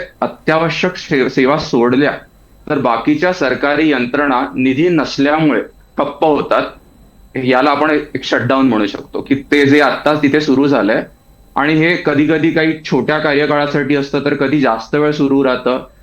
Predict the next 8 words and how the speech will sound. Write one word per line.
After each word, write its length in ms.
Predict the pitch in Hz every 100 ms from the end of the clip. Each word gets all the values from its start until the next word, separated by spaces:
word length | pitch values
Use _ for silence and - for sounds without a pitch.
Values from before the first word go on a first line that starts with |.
| _
पण 100 | 139 139
मुळात 240 | 139 151 156
शटडाऊन 540 | 139 123 123 160 170
म्हणजे 400 | 165 156 160 196 - -
की 120 | 170
पैसे 440 | 175 131 131 180
न 200 | 160 143
मिळाल्याने 840 | 139 160 156 143 147 139 110 -